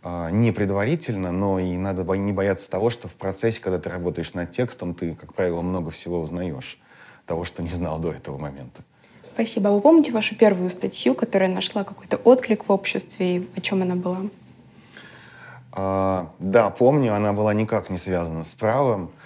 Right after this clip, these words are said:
Speaker 1: А, это была научная статья, на самом деле, а, вот, опубликованная в научном сборнике. А, и, м, ну, она обратила на себя внимание научной общественности, очень далёкой от, от права. И я до сих пор её помню. Это было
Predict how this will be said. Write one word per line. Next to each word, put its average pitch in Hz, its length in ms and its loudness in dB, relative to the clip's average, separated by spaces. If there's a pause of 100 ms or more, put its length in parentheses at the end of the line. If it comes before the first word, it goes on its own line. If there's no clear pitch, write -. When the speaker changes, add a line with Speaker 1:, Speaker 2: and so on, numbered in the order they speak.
(340)
Speaker 1:
А, 90 400 -2
это 98 180 -4
была 107 220 2
научная 110 540 2
статья, 90 460 -2
на 110 100 0
самом 87 320 -4
деле, 80 320 -4 (380)
а, 87 240 -6
вот, 90 240 0
опубликованная 90 580 -2
в 90 80 -4
научном 95 400 -2
сборнике. 98 840 -2
А, 82 500 -6 (180)
и, 90 500 -4 (500)
м, 85 340 -8
ну, 107 180 4
она 107 200 2
обратила 101 400 2
на 101 80 -2
себя 95 240 2
внимание 95 360 0
научной 95 360 0
общественности, 98 460 -6
очень 92 400 0
далёкой 87 480 0
от, 80 140 -6 (300)
от - 240 -16
права. 78 440 -2
И 76 120 -10
я 78 400 -4
до 90 140 -2
сих - 200 -8
пор 92 180 0
её 85 180 -4
помню. 73 420 -8
Это 82 140 -8
было 87 300 -2